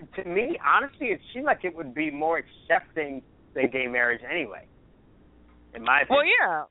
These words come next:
Speaker 2: I think so too. I think, uh, you know, I think that, um, it probably would be more accepting, um, 'cause normally, I mean, I think if you, 'cause normally it would be, like, a, uh, heterosexual type of thing,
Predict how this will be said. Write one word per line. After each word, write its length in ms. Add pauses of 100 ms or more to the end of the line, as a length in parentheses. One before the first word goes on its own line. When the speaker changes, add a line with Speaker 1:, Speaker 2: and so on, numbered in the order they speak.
(140)
Speaker 2:
I 220
think 260
so 220
too. 240 (960)
I 120
think, 180
uh, 260
you 120
know, 300 (140)
I 300
think 280
that, 340
um, 580 (800)
it 140
probably 300
would 240
be 100
more 200
accepting, 760
um, 320
'cause 240
normally, 800 (420)
I 40
mean, 240
I 140
think 180
if 120
you, 180 (220)
'cause 140
normally 400
it 100
would 200
be, 180
like, 320
a, 240
uh, 160
heterosexual 720
type 200
of 80
thing, 280